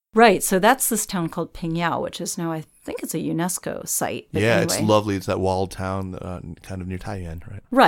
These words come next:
Speaker 2: Right.
Speaker 1: So why is this place famous? What's, it's not maybe clear to a lot of us is that this is where China's first private bank, which was actually, in a way, China's first bank, was founded. Uh, so at the time, under the Qing dynasty, they effectively didn't have any real banking.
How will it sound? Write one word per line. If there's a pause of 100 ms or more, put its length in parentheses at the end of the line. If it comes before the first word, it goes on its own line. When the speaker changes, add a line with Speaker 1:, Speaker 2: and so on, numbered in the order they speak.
Speaker 2:
Right.
Speaker 1:
So
why
is
this
place
famous?
What's,
it's
not
maybe
clear
to
a
lot
of
us
is
that
this
is
where
China's
first
private
bank, (440)
which
was
actually,
in
a
way,
China's
first
bank,
was
founded. (460)
Uh,
so
at
the
time,
under
the
Qing
dynasty,
they
effectively
didn't
have
any
real
banking.